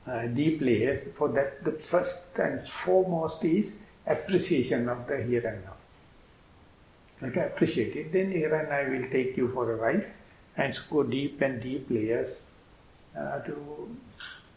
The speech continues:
in, in traditional way we call it leading to or sending to the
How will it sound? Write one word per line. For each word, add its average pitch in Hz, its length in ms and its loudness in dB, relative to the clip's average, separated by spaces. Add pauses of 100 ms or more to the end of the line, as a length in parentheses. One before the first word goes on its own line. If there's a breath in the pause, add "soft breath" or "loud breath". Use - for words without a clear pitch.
(240)
in, 127 140 -6
in 120 280 -4
traditional 151 560 4
way 139 220 -4
we 135 180 -4
call 120 440 2 (640 loud breath)
it 143 180 -6 (220)
leading 151 640 0
to 147 320 -2 (440)
or 127 160 0
sending 143 520 0
to 143 100 0
the 160 320 4